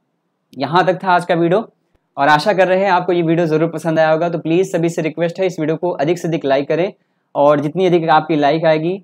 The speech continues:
मुझे लगेगा कि मेरा पढ़ाना सफल हुआ, आपको हमारी जो बातें हैं समझ में आई है, समझ में आई है तो प्लीज़ कमेंट करके बताएं आपको कैसा लगा है ये वीडियो। और जो लोग फर्स्ट टाइम विजिट किए हैं चैनल को सब्सक्राइब ज़रूर कर लीजिएगा, बेल आइकन प्रेस कर लीजिएगा, जिससे कि हमारी जो भी क्लास आए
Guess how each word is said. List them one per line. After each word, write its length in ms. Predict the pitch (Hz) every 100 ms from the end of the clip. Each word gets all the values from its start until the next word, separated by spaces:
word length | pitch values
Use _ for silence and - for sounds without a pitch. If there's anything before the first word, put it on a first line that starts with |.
| 135
मुझे 180 | 139 151
लगेगा 340 | 143 147 160
कि 100 | 160
मेरा 220 | 139 135
पढ़ाना 360 | 131 127 123 123
सफल 360 | - 120 156
हुआ, 200 | 147 147
आपको 480 | 151 143 - 143 139 135
हमारी 280 | 123 139
जो 120 | 139 127
बातें 320 | 120 123 147
हैं 180 | 139 143
समझ 260 | 127 131
में 160 | 127 127
आई 160 | 123
है, 300 | 151 147 160 - _ _ _
समझ 240 | 143 156 160
में 100 | 147
आई 180 | 147 165
है 180 | 160
तो 160 | 165 156
प्लीज़ 280 | 156 302 -
कमेंट 220 | 135 151
करके 200 | 147 139
बताएं 320 | 139 135 143 147
आपको 420 | 143 - 147 143
कैसा 360 | 143 135 156
लगा 220 | 147 147 147
है 140 | 147
ये 60 | 139
वीडियो। 380 | 139 151 185 - _ _
और 140 | 127 135
जो 80 | 151
लोग 180 | 180
फर्स्ट 200 | 180 165 175
टाइम 140 | 175
विजिट 260 | 165 170 160
किए 160 | 170
हैं 260 | 160 160 170
चैनल 260 | 156 143
को 120 | 147 165
सब्सक्राइब 460 | 147 - 135 147
ज़रूर 220 | 143 147
कर 80 | 147
लीजिएगा, 380 | 147 143 151 165
बेल 200 | 147 127
आइकन 220 | 123 127
प्रेस 180 | 139 139
कर 120 | 151
लीजिएगा, 360 | 147 147 151 170
जिससे 300 | 143 - 151
कि 100 | 147
हमारी 300 | 139 139 139
जो 140 | 135
भी 120 | 139
क्लास 340 | 180 165 143 143
आए 220 | 127